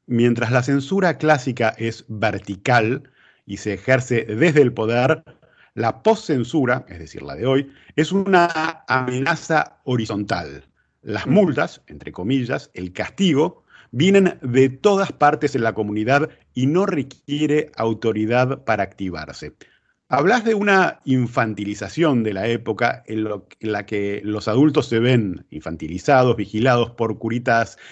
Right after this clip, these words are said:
Speaker 1: laicos, pero es cierto que esto de que, eh, la censura se ejerce de manera horizontal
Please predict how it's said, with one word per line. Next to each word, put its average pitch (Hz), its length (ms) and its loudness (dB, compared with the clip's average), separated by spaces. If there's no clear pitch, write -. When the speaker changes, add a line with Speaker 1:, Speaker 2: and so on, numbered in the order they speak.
Speaker 1:
laicos, 123 500 0
pero 180 160 4
es 233 60 6
cierto 208 420 0
que 131 260 -6
esto 180 400 0
de 127 160 6
que, 120 240 0
eh, 117 180 -2
la 113 140 -2
censura 123 400 -4
se 117 140 -2
ejerce 147 440 -2
de 113 140 -2
manera 117 680 0
horizontal 110 680 0